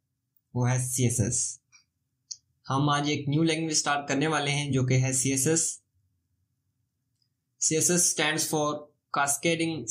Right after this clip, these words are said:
Style Sheet। और अभी हम इसका introduction थोड़ा लेंगे।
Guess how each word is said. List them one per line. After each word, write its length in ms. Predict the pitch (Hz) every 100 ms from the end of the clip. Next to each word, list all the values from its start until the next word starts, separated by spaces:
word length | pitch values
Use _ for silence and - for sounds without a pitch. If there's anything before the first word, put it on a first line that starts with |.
| -
Style 280 | 139 131 131
Sheet। 440 | - 98 - - - _ _ _ _ _ _ _ _ -
और 180 | 117 117
अभी 200 | 120 127
हम 140 | 131
इसका 200 | 131 -
introduction 480 | 127 127 135 135 147
थोड़ा 180 | 135 139
लेंगे। 500 | 139 151 160 165